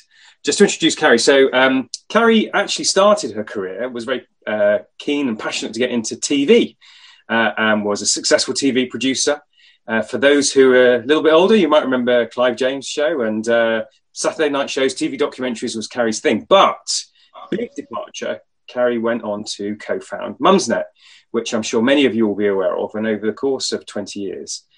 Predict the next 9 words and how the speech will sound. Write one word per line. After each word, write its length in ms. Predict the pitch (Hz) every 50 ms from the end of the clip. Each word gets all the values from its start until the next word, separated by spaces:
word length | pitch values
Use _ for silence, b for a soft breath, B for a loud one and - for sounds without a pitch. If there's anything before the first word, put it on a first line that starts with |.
| _ -
actually 220 | - - - 113 98
became 360 | 110 - 127 120 117 110 110
the 220 | 107 110 110 110
U 180 | 110 110 123 113
K's 240 | - 117 113 110 -
biggest 380 | - 160 147 123 117 - -
network 400 | 117 107 - - - 95 92 -
for 160 | - _ _ -
parents, 480 | - 113 95 85 82 - - - b